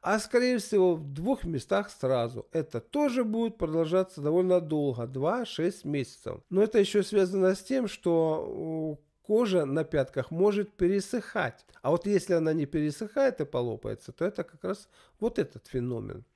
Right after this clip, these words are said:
Отметим, что при вольном режиме питания, когда соблюдаете, когда не очень, рекомендация по питанию, все эти симптомы, как появление, так и продолжение, сдвигаются в сторону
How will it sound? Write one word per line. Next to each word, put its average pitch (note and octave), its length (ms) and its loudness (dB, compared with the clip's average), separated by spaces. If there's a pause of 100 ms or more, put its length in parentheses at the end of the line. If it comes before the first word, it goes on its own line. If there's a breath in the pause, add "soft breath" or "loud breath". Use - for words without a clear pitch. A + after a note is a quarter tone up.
(520 loud breath)
Отметим, A3+ 760 2
что - 280 -2
при G3 200 0
вольном F#3+ 540 2
режиме F3+ 400 2
питания, D#3+ 720 0
когда G3 540 0
соблюдаете, E3+ 1080 2 (260)
когда D#3+ 300 2
не C#3+ 140 2
очень, C4+ 480 0 (120)
рекомендация D3 800 -2
по C3 160 -8
питанию, A#2 520 -10 (260 loud breath)
все E4 240 2
эти A3+ 180 -2
симптомы, G3+ 880 0 (160)
как C4+ 300 2
появление, F3 760 0
так B3+ 320 0
и - 60 -4
продолжение, E3 680 0
сдвигаются G3 580 -2
в - 40 -10
сторону E3+ 460 -2